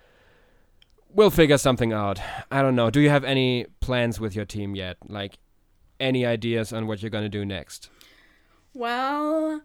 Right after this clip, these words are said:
Speaker 2: I thought I'd talk to you first because, you know, you always come up with the best plans, but we definitely
Speaker 1: <laughs>
Speaker 2: have to think of a team name.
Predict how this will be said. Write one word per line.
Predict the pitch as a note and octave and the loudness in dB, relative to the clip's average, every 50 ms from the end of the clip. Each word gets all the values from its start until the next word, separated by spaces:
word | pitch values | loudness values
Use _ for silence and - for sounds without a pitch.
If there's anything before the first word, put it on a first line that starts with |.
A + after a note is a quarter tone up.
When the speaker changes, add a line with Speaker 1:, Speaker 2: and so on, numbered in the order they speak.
| - | -8
Speaker 2:
I | - A#3+ | -8 -8
thought | A#3+ A#3+ - C4+ C4+ C#4+ | -8 -6 -6 -6 -4 -4
I'd | D4 C#4+ C#4 C#4 | -4 -4 -6 -6
talk | - B3+ A#3 A#3 - | -8 -8 -8 -8 -10
to | - A#3 | -14 -14
you | G#3+ A3 B3+ D#4+ E4+ | -12 -8 -8 -8 -8
first | E4+ - A3+ A3+ A#3 A#3+ B3+ B3+ - - | -6 -6 -4 -2 -2 -2 -4 -6 -8 -10
because, | B3+ A3+ - A#3 A3+ A3+ - - | -12 -8 -6 -6 -6 -6 -6 -8
you | A3 | -8
know, | A3 A3 A3 A3+ A#3 A#3+ B3 | -6 -6 -6 -4 -4 -6 -6
you | A#3 A#3 F#3+ F3+ | -8 -8 -6 -6
always | G3+ A3 A#3+ B3 B3+ - | -4 -2 -2 -4 -4 -4
come | - C#4 C4 | -6 -6 -6
up | C4 B3 - | -6 -6 -8
with | C4 B3+ | -14 -10
the | - B3 | -10 -8
best | A3+ B3+ D4+ D#4+ - - | -4 -4 -6 -6 -8 -12
plans, | - A#3+ A3 A3 A3 A3+ A#3 C#4 C#4 - - _ _ _ - - - - | -10 -8 -6 -6 -4 -4 -4 -4 -4 -6 -8 _ _ _ -20 -20 -16 -8
but | - A3+ G3+ | -8 -8 -8
we | G#3 A3+ | -8 -12
definitely | A3 - - A#3+ A#3 B3+ - B3+ A#3 G3+ F#3 A3+ A3 | -8 -2 2 2 2 2 0 -6 -4 -4 -2 -2 0
Speaker 1:
<laughs> | A3+ | 0
Speaker 2:
have | A3 - | -2 -4
to | - | -8
think | A#3 - A#3 A3 G#3+ | -10 -8 -8 -8 -8
of | A3+ A3 - | -8 -10 -10
a | |
team | - - - A3+ G#3 G3 G3 | -10 -10 -10 -10 -10 -12 -12
name. | G3 F#3+ F#3+ F#3+ F#3+ G3+ G3 | -12 -12 -12 -12 -14 -14 -18